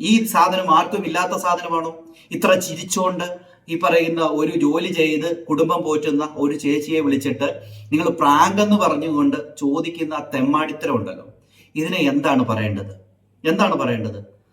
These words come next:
പ്രാങ്ക് കോളാണ് പോലും, പ്രാങ്ക് കോൾ. നിങ്ങൾക്കില്ലേ കുണ്ടി?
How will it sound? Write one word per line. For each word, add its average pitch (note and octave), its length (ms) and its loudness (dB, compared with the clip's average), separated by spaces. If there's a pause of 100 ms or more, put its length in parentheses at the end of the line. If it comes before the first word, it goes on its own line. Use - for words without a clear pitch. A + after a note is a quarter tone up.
(220)
പ്രാങ്ക് E3 400 2
കോളാണ് D3 440 2
പോലും, G#2 340 -6
പ്രാങ്ക് A#2+ 400 -2
കോൾ. A#2+ 360 -4 (800)
നിങ്ങൾക്കില്ലേ G#3+ 500 4
കുണ്ടി? D3+ 400 -4